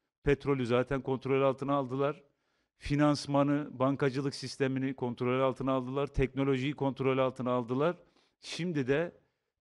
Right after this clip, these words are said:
beslenmeyi, gıda arzını, tarım ve hayvancılığı tamamen kontrol altına alarak insanları yüzde yüz bağımlı köleler haline getirmek istiyorlar.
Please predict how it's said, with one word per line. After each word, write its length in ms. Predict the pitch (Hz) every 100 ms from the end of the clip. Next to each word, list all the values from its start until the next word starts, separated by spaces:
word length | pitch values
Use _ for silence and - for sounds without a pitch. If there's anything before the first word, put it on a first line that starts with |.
| 131
beslenmeyi, 880 | 131 - 139 135 139 135 131 160 -
gıda 340 | - 120 123 147
arzını, 680 | 156 143 120 117 120 131 165 _ _ _ -
tarım 300 | 127 170 147
ve 40 |
hayvancılığı 680 | 123 127 131 123 110 117 110
tamamen 500 | 113 123 139 131 117
kontrol 420 | 123 120 - 117
altına 300 | 117 104 113
alarak 380 | 127 131 131 175 - _ _ _ -
insanları 800 | 147 135 139 131 127 123 165 165 _ 120
yüzde 340 | 131 127 131
yüz 360 | 135 156 127 120
bağımlı 380 | 127 120 143
köleler 420 | 160 131 127 135 123
haline 340 | 117 113 147
getirmek 460 | 120 113 117 135 120
istiyorlar. 480 | - 110 101 92